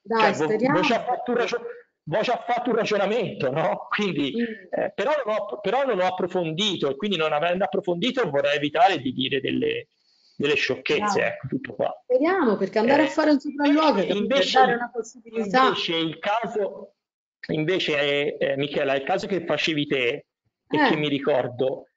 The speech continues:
Speaker 2: è un caso diverso, lì le foto ci sono, quindi io non avevo capito che te avevi
Speaker 1: Io
Speaker 2: un'esigenza di fare un sopralluogo.
Speaker 1: Per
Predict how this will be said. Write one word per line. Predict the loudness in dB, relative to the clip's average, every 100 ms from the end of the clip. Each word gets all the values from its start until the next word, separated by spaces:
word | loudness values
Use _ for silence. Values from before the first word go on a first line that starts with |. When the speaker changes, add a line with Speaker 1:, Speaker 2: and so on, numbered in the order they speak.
| _
Speaker 2:
è | -2
un | 0
caso | 0 0
diverso, | 0 2 2 0 0
lì | 0 0
le | 0
foto | 0 0 0
ci | -2
sono, | 0 2 2 0
quindi | -2 -2 -2 -4 -10 _ _
io | -4 0
non | 2
avevo | 2 2
capito | 2 2 0 0
che | -2 -2
te | 0 0 0 -8 -18 _ _ _ -6
avevi | -2 6
Speaker 1:
Io | 8
Speaker 2:
un'esigenza | 10 10 8 8 6 4
di | 0
fare | -2 -6
un | -6
sopralluogo. | -4 -4 -2 0 0 0 -2 -4
Speaker 1:
Per | 0